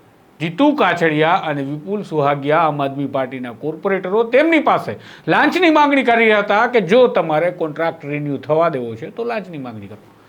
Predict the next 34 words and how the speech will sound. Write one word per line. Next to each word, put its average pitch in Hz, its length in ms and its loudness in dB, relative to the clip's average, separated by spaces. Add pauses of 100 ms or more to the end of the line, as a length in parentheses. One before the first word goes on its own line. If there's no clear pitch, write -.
(320)
ગોપાલ 226 320 4
ઇટાલિયા 240 400 4
આ 247 240 4
બંનેને 202 380 2
યોદ્ધા 208 400 4
સાબિત 226 340 2
કરવા 202 280 4
માટે 185 240 0
પ્રયાસ 175 420 2
કરી 180 200 -2
રહ્યા 190 280 4
છે, 196 240 -2 (260)
પણ 220 240 2 (840)
પહેલા 240 320 4
વાત 233 320 2
કરી 285 160 4
લઈએ 247 260 6
એન્ટી 226 200 0
કરપ્શન 190 420 0
બ્યુરોની, 202 440 2
બાદમાં 180 480 2
ગોપાલ 160 340 0
ઇટાલિયાને 151 520 -2
પણ 185 180 -12
સાંભળીએ 143 500 -6
કે 170 120 -12
કેવી 214 240 -4
રીતે 156 400 -6 (240)
તે 139 220 0 (240)
આ 151 160 4
બે 151 300 -2 (340)
ભ્રષ્ટાચારના 208 720 0
મામલામાં 165 580 0
સપડાયેલા 131 640 -4